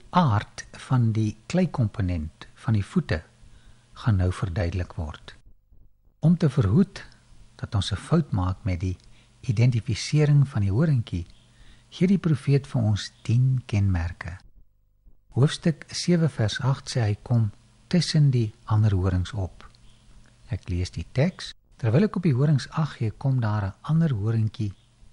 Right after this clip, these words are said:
tussen hulle op." Nou, ons wil weet, watter mag het rondom vierhonderdsesensewentig na Christus sy verskyning tussen die vroeë Europese nasies gemaak?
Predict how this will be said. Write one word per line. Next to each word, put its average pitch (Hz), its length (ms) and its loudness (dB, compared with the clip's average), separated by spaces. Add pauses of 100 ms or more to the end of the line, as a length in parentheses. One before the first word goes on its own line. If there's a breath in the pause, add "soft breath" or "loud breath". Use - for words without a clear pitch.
(140)
tussen 143 340 -2
hulle 90 160 -2
op." 82 420 -12 (1300 soft breath)
Nou, 120 120 2
ons 190 140 4
wil 180 120 0
weet, 147 240 0
watter 143 360 0
mag 123 240 0
het - 180 -4
rondom 113 480 0
vierhonderdsesensewentig 123 1500 -2
na 104 180 -2
Christus - 500 -8
sy 101 140 -8
verskyning 113 720 -2 (580 soft breath)
tussen 175 300 -2
die 160 160 4
vroeë 165 540 0
Europese 123 580 -2
nasies 98 580 -4
gemaak? 80 580 -10